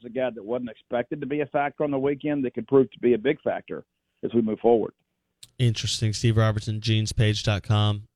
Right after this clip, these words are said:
Speaker 2: two four seven Sports, talking Bulldogs baseball. They get the sweep over Princeton. They play tonight against Binghamton. Um, Steve, you mentioned kind of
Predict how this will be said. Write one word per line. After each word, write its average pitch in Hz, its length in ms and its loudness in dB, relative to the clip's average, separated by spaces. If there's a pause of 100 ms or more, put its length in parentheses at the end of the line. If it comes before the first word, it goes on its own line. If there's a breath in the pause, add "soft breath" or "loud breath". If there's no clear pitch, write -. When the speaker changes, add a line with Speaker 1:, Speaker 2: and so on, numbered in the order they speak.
(440)
Speaker 2:
two 117 160 0
four 107 160 4
seven 101 300 0
Sports, - 400 -2
talking 98 300 0
Bulldogs 98 380 2
baseball. 101 440 0
They 98 120 0
get 95 120 -2
the - 80 -10
sweep - 320 -2
over 98 240 -2
Princeton. 123 560 -2
They 104 140 2
play 101 240 0
tonight 104 440 0
against 98 300 -4
Binghamton. 107 600 0 (500)
Um, 90 320 0 (1600)
Steve, 135 340 2
you 120 120 2
mentioned 135 640 0
kind 120 220 2
of 101 100 -4